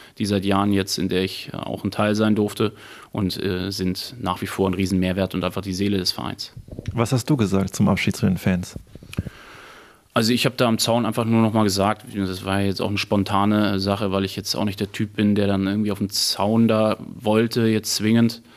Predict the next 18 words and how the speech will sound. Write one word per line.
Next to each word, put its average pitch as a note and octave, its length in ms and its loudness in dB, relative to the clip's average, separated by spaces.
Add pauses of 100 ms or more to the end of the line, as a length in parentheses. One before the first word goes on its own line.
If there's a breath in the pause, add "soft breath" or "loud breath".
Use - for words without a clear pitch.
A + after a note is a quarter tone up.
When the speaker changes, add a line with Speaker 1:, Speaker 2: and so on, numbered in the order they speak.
(340 loud breath)
Speaker 1:
Ähm, G2+ 320 4
dachte F#2 240 -4
ich, F#2+ 100 -6 (220)
ich - 80 -10
sag G2 200 -2
einfach G2 200 0
ein F#2+ 80 -2
paar F#2+ 200 -2
Worte, G2 280 0
die G2 100 -4
mir F#2+ 120 2
jetzt F2+ 180 -4
einfallen G2 580 0
und F#2 240 -8
da G2 100 -6
habe - 120 -10
ich, - 180 -14
äh, F#2 200 -8